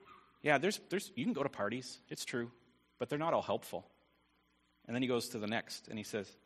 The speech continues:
"And they'll dominate you eventually. You watch enough of that T V, you read enough of those books, you go to enough of those parties, and they'll start to dominate you."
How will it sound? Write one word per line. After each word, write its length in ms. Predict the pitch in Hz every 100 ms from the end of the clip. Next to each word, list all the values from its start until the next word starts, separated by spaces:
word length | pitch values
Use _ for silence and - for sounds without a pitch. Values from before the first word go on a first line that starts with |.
| _ _ _ _
"And 120 | 110
they'll 80 | 147
dominate 480 | 127 110 139 98 -
you 120 | 95
eventually. 520 | 85 95 - 82 - - _ _ _ _ _ _
You 120 | 127
watch 240 | 143 160 127
enough 240 | 113 147
of 80 | 160
that 160 | 147 -
T 160 | 160
V, 140 | 135 143
you 200 | 139 117
read 160 | 117
enough 240 | 107 135 156
of 80 |
those 200 | 139 135
books, 280 | 127 135 -
you 80 | 113
go 80 | 110
to 120 | 101
enough 260 | 101 143 143
of 60 |
those 180 | 131 123
parties, 500 | - 113 107 104 - _ _ _ _ _ _ _ _ _ _
and 100 | 104
they'll 120 | 120 127
start 260 | - 101
to 60 | 107
dominate 560 | 107 113 107 87 -
you." 100 | 95